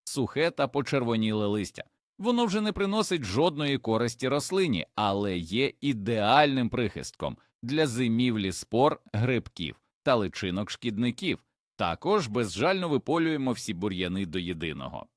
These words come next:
Вони не лише забирають у полуниці цінне живлення та вологу, а й ущільнюють ґрунт,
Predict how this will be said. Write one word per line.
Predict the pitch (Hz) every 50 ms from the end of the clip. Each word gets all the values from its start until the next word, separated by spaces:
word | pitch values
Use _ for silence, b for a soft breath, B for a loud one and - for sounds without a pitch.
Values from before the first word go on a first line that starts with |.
| _ _
Вони | - 92 110 123 131 175 214
не | 220 226
лише | 220 214 208 - - 233 220
забирають | 175 170 147 123 123 117 120 131 131 120 - 113
у | 92
полуниці | 104 98 92 92 95 107 113 101 - - 82
цінне | - - - 143 139 123 107 95 85 82
живлення | 76 82 101 143 170 175 143 101 80 69 69 69 65 -
та | - 95
вологу, | 95 98 110 127 156 190 196 170 107 87 - - _ _ _ _ _ _ -
а | - 92 87 80
й | 82 80 - _ -
ущільнюють | 151 170 151 - - - - - - 120 131 143 151 156 160 160 160 160 - - _ - -
ґрунт, | 95 85 104 107 107 95 87 78 73 -